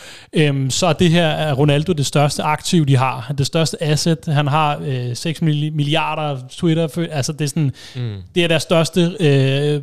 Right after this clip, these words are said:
Speaker 1: hvad hedder det, salgsvindue, øh, når de t-, til deres sponsorer, og det ene og det andet og det tredje, ikke? Men, men at,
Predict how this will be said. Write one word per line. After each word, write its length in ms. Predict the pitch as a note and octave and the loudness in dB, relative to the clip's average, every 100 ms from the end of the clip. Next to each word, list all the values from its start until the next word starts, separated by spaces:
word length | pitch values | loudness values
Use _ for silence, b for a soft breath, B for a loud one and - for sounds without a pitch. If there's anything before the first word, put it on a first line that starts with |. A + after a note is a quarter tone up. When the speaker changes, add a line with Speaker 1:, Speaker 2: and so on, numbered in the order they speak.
| D3 | 0
Speaker 1:
hvad 100 | C#3+ | 2
hedder 120 | C#3 | 4
det, 100 | B2+ | 4
salgsvindue, 600 | - D3 C3+ C#3 B2+ C3 A#2+ - | 2 0 0 0 2 2 0 0
øh, 200 | D3 C3 | 2 2
når 120 | C3+ | 2
de 120 | C3+ D#3+ - | -2 -4 -2
t-, 120 | F3 - - | -4 -4 -6
til 140 | D3 | -2
deres 120 | C3+ | -2
sponsorer, 600 | - C3+ A#2+ E3 D#3+ E3 | 0 -2 2 2 4 4
og 80 | D3+ | 2
det 100 | C#3 | 0
ene 100 | D3+ | 0
og 60 | C#3 | -2
det 60 | |
andet 100 | B2 | -4
og 60 | C3 | -6
det 80 | B2+ | -10
tredje, 280 | C#3 A#2+ C#3+ | -10 -6 -6
ikke? 120 | E3 b b b b b b D#3 | -6 b b b b b b 0
Men, 240 | D3 D3 | 0 2
men 160 | D3+ | 2
at, 140 | D#3+ | 2